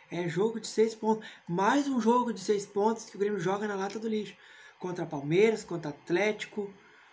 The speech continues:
contra o Internacional e agora contra o Flamengo.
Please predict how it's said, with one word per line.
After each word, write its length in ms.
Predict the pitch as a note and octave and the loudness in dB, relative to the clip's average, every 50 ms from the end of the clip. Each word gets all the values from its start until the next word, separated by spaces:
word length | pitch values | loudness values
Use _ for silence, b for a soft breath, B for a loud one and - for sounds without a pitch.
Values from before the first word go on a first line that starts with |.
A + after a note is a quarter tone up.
| B - | B -10
contra 300 | - F#3 E3+ E3 F#3 F3 | -8 -6 -4 -2 0 2
o 80 | F3 | 2
Internacional 760 | E3+ E3 F3 E3+ D#3+ D#3+ D#3+ D#3 E3 D#3 D#3 D#3 F3 G3+ - - | 2 2 0 0 0 0 -2 -2 -4 -2 0 0 0 -2 -4 -4
e 100 | F#3+ G#3 | -2 0
agora 260 | G#3+ F#3 E3+ F#3+ G3+ | 0 0 0 -2 -2
contra 200 | G3 G3+ G3+ G3 | -2 -4 -6 -6
o 40 | - | -6
Flamengo. 440 | - A#3 A3 G#3+ G#3+ G#3 F#3 D#3 B | -6 -2 0 0 0 0 -2 -4 B